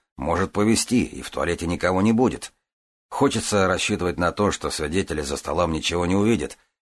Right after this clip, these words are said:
если всё проделать достаточно быстро, без лишних проволочек. Вы можете просто направиться к туалету, и если всё выглядит нормально,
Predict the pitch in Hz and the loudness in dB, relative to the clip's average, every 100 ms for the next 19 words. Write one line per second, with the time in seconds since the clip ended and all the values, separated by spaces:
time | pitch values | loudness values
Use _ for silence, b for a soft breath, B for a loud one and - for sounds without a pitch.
0 | - 76 80 73 98 78 71 90 87 - | -6 -4 -4 -2 -2 -2 -2 0 0 -2
1 | 78 - 80 - - 90 95 - - 69 | -6 -4 -4 -2 -2 0 2 2 0 -6
2 | 71 76 90 - 78 76 82 98 98 - | -4 -2 -2 -2 -4 0 2 4 2 -2
3 | - - _ _ _ _ _ 69 71 95 | -8 -18 _ _ _ _ _ -4 2 2
4 | 82 78 71 92 - 80 76 - 87 82 | 2 -2 -2 -2 0 -2 -2 0 0 0
5 | - - 73 95 98 62 71 76 73 69 | -6 -4 0 0 0 -4 -6 -4 -6 -4
6 | 80 76 80 73 73 76 73 85 95 73 | -4 -2 -2 -4 -4 -2 0 2 0 -2
7 | - | -6